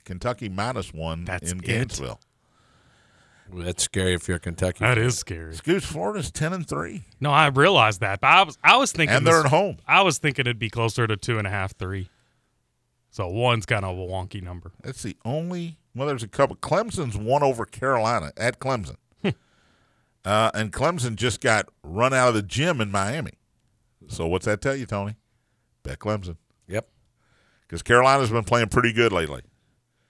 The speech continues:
Speaker 1: Uh, Auburn and Arkansas. Auburn is a five-point favorite on the road. The Hogs have struggled.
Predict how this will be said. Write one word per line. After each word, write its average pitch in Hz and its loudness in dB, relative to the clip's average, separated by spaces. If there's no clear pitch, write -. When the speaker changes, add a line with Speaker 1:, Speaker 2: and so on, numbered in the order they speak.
Speaker 1:
Uh, 104 2
Auburn 165 8
and 131 2
Arkansas. 139 6
Auburn 131 6
is 104 0
a 101 2
five-point 110 2
favorite 107 0
on 123 2
the 117 0
road. 113 4
The 92 2
Hogs 170 -2
have 120 -6
struggled. 107 0